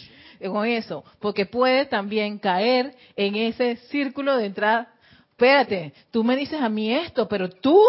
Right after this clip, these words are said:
eres ta, ta, ta, ta, ta, ta". <laughs> Y entonces ahí vemos que al final de cuentas,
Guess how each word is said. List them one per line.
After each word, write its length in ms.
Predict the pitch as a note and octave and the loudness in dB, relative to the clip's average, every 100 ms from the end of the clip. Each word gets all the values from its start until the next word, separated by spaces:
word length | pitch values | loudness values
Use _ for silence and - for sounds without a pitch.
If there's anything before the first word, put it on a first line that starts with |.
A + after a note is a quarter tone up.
| C#5 - | 4 0
eres 500 | - C#4 B3+ B3+ C4 | 6 8 8 4 0
ta, 220 | - G#3 E3 | -6 -6 -4
ta, 240 | E4+ D#4 D4+ | 0 0 2
ta, 260 | A#3 A3 | 2 2
ta, 240 | A3 C#4 C4+ | 0 0 0
ta, 220 | A3+ G3 | 0 0
ta". 0 | |
<laughs> 1200 | G3 - - D#4 - C#4+ G#4+ - F4 - - C5+ B3 | 0 0 2 0 0 0 -2 -2 -6 -8 -12 -8 -6
Y 160 | - | 2
entonces 520 | B3+ A#3+ B3 B3 D4 C4 - - | 2 2 -2 -2 -6 -10 -16 -8
ahí 460 | F#3+ G3 A3 A3+ | -4 -2 -2 -6
vemos 400 | G3 F#3 A3 A3+ | -8 -6 -4 -4
que 320 | A#3 F#3+ D#3+ - - _ _ _ - | -6 -8 -8 -14 -20 _ _ _ -14
al 100 | F#3 | -14
final 300 | - F#3+ G3 | -10 -10 -8
de 80 | G#3+ | -8
cuentas, 480 | G#3+ A3 G#3+ G#3+ | -8 -10 -8 -8